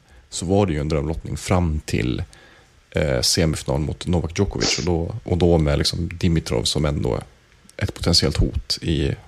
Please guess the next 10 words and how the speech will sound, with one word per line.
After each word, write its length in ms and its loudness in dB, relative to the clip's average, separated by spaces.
i 100 -2
kvarten. 440 -4
Eh, 160 4
Djokovic 380 2
ställs 280 0
som 140 0
sagt 460 -6
mot 420 -4
Marin 220 0
Cilic 460 0